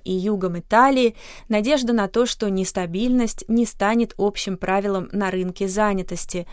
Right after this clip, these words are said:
Вот темы, затронутые в обращении проповеди папы. Бенедикт шестнадцатый подчеркнул, что, празднуя сто пятьдесят лет политического объединения,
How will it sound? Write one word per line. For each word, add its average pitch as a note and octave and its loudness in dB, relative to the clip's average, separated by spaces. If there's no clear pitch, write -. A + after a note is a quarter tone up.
Вот F#3+ -2
темы, C4 2
затронутые G#3+ 0
в F#3 -4
обращении F#3+ -2
проповеди F#3 0
папы. F3+ -2
Бенедикт A3 0
шестнадцатый A#3 0
подчеркнул, A3 -2
что, F#3 -4
празднуя F#3+ 2
сто - -2
пятьдесят F#3 -4
лет G3+ -2
политического F3+ -6
объединения, G#3+ 0